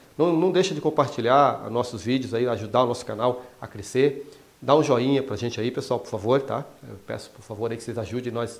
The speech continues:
tá mantendo o nosso canal no ar e compartilhar, ajudar a gente aí, tá? E não esquece de clicar no sininho pra que você receba notificações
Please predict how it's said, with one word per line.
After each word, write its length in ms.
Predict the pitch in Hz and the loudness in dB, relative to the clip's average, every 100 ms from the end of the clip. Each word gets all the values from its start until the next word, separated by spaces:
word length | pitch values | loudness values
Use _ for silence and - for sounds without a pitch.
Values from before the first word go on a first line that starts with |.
| - | -6
tá 220 | 120 - | -6 -6
mantendo 420 | 127 127 135 151 127 | -4 -2 6 6 6
o 40 | |
nosso 180 | 120 - | -2 -4
canal 240 | 120 117 | -4 -4
no 120 | 117 | -2
ar 280 | 117 147 - - - - _ _ | 0 0 -2 -16 -20 -20 _ _
e 300 | - 147 180 190 | -2 0 0 -2
compartilhar, 520 | 196 - 202 170 175 | -4 -6 -2 4 6
ajudar 320 | 165 127 123 143 | 6 4 2 2
a 40 | |
gente 220 | 139 139 | 2 -2
aí, 80 | 113 | 0
tá? 260 | 131 143 - - - | 2 2 0 -18 -8
E 160 | 143 190 | 4 6
não 60 | 233 | 6
esquece 360 | - 190 196 | 8 6 6
de 60 | 180 | -4
clicar 320 | 185 156 151 | -6 4 4
no 60 | 143 | 4
sininho 400 | - 151 196 151 | 0 2 4 2
pra 200 | - 151 | 2 -2
que 320 | - 156 180 | 2 2 2
você 240 | 160 151 165 | -2 -2 -2
receba 500 | 165 160 156 165 - | -2 2 2 0 -4
notificações 760 | 135 156 156 - 135 - 143 151 | -2 -2 0 0 0 2 0 0